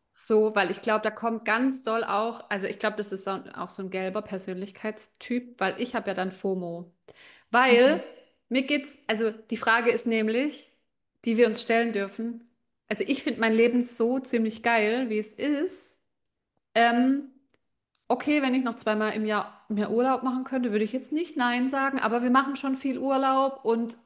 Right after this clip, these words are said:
Speaker 1: also eigentlich ist mein Leben ziemlich geil. Die Frage ist, hab ich grad nur fomo und denke, ich muss noch mehr erreichen, weil ich aktuell nicht zufrieden sein kann, aus welchen Gründen auch immer, weil ich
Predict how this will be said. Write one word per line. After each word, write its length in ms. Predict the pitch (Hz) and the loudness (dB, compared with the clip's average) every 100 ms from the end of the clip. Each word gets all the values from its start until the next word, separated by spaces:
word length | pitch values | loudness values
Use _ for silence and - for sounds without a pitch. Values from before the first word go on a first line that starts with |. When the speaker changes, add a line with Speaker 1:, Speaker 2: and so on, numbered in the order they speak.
| - | -4
Speaker 1:
also 260 | 208 208 - - | -2 -2 -4 0
eigentlich 460 | 254 311 339 - _ _ _ - | 0 0 -2 -8 _ _ _ -12
ist 180 | 220 220 | -10 -4
mein 160 | 208 | -2
Leben 280 | 208 233 247 | 0 0 -2
ziemlich 340 | - 208 208 - | -2 -6 -6 -2
geil. 220 | 190 175 | 0 0
Die 80 | 185 | -4
Frage 360 | - 196 190 | -2 -2 0
ist, 420 | - 196 - - _ _ _ _ - | -6 -8 -12 -18 _ _ _ _ -2
hab 140 | 254 | 0
ich 120 | 311 - | 0 0
grad 260 | 240 233 | -2 0
nur 120 | 214 | -6
fomo 800 | 202 - 180 170 202 262 403 - - 208 | -6 -6 -4 -4 -2 -2 -2 -6 -12 -10
und 120 | 202 | -2
denke, 260 | 202 202 196 | -2 0 -4
ich 120 | 202 | -2
muss 220 | 196 - | -6 0
noch 440 | 220 311 440 - | 4 6 4 0
mehr 360 | 254 208 190 190 | 0 2 2 2
erreichen, 680 | 180 202 190 196 202 262 320 440 - _ _ _ _ _ _ - | 0 -2 -2 -2 -4 -4 -4 -4 -10 _ _ _ _ _ _ 0
weil 160 | 214 254 | 2 2
ich 200 | 254 - | -2 0
aktuell 400 | 226 - 214 208 | 0 0 -2 -2
nicht 180 | 202 - | -4 -8
zufrieden 420 | 196 247 277 302 | -8 -4 -2 -2
sein 280 | 175 170 180 | -2 -4 -8
kann, 340 | - 185 233 | -6 -4 -4
aus 200 | 196 196 | -6 -4
welchen 220 | 185 190 | -4 -4
Gründen 280 | 185 190 - | -6 -8 -6
auch 140 | - - | -8 -4
immer, 240 | 240 220 | -2 0
weil 140 | 175 | -2
ich 180 | 185 - | -4 -10